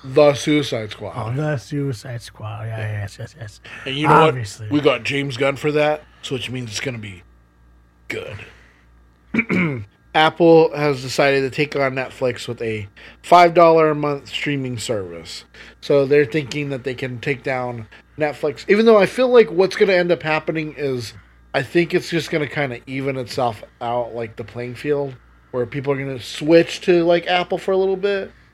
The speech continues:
Speaker 1: and then they'll kinda be like, "Oh, but I wanna watch this on Netflix." So then they'll kinda, like, switch back. And I feel like it's just gonna,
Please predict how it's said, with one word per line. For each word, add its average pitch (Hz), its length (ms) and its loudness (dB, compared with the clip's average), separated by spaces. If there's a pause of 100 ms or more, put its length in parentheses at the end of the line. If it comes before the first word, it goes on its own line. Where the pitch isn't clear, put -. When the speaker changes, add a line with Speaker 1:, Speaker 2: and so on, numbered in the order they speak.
(260)
Speaker 1:
and 143 260 -10
then 139 340 -2
they'll 135 120 0
kinda 143 320 -4
be 139 100 -4
like, 123 300 -4
"Oh, 151 180 2
but 143 140 2
I 139 60 4
wanna 143 300 -2
watch 139 460 -2 (640)
this 131 320 -6
on 117 400 -8
Netflix." 113 520 -6
So 117 280 -4
then 131 220 -4
they'll 135 140 -2
kinda, 143 320 -4
like, 123 160 -4
switch - 280 -6
back. 127 420 -4 (540)
And 156 120 6
I 160 80 6
feel 208 220 6
like 185 180 2
it's 165 120 -2
just - 180 -8
gonna, 165 260 -2